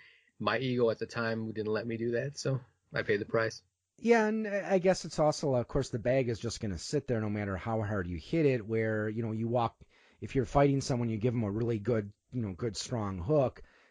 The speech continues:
Speaker 2: they're gonna, of course, well, most likely they're gonna stumble back a bit, so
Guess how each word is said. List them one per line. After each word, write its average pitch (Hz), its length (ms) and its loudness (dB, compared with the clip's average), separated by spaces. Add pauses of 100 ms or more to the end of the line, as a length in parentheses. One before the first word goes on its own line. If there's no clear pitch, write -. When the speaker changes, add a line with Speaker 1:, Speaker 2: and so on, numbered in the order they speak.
(120)
Speaker 2:
they're 131 180 2
gonna, 107 320 0
of 95 120 -6
course, 104 500 0 (460)
well, 92 200 -4
most 113 280 -2
likely 160 280 4
they're 131 140 4
gonna 110 200 -2
stumble 110 380 -2
back 117 300 0
a 98 80 -4
bit, 80 240 -8
so 90 440 -4